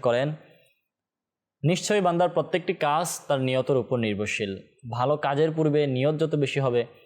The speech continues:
সওয়াবের পরিমাণও তত বেশি পাওয়া যাবে।" কাল কিয়ামতের ময়দানে কিছু কিছু বান্দা এমনই হবে, যারা ভালো ভালো নিয়ত করার কারণে আল্লাহ চাইতো ইনশাআল্লাহ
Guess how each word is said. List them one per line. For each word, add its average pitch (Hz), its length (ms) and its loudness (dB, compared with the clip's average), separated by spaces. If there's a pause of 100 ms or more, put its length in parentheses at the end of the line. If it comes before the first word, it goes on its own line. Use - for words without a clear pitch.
(360)
সওয়াবের 139 340 2
পরিমাণও 127 420 0
তত 147 160 0
বেশি 120 220 -6
পাওয়া 95 240 0
যাবে।" 95 280 -14
কাল 135 120 0
কিয়ামতের 156 440 0
ময়দানে 160 320 2
কিছু 160 200 -6
কিছু 170 160 -2
বান্দা 147 280 2
এমনই 147 260 0
হবে, 123 300 2 (540)
যারা 160 380 0 (440)
ভালো 156 260 2
ভালো 196 140 4
নিয়ত 165 320 2 (100)
করার 170 240 2
কারণে 156 320 0
আল্লাহ 139 220 2
চাইতো 135 220 0
ইনশাআল্লাহ 127 420 -2